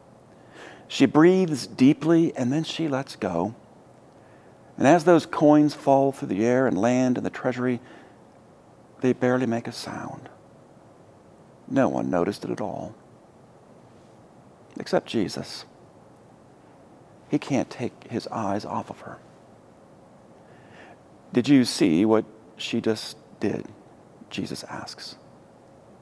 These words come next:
Look, I confess, I, I don't understand why she did it. I don't understand why Jesus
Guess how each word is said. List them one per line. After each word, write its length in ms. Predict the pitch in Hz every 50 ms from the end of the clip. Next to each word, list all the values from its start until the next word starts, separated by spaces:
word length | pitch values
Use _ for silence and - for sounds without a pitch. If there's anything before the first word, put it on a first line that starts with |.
| - - - - - - - - - - - - - - - - - - - - - - - - - - - - - - _ -
Look, 280 | - 101 120 117 110 -
I 140 | 139 170
confess, 380 | 170 - 156 135 - 117 104 -
I, 200 | 85 90 117 117 - - - -
I 80 | - 117
don't 240 | 143 143 123 80
understand 560 | 85 95 85 - - - - 107 98 82 76 85
why 160 | 87 87 -
she 220 | - - - 87
did 180 | - - - -
it. 140 | 101 - - - - - - - - - - - - - - - - - -
I 100 | - 117
don't 260 | 117 147 151 156 151
understand 460 | 95 120 127 120 - - 127 113 110
why 140 | 107 110 107
Jesus 500 | 101 - 107 107 107 95 104 - - -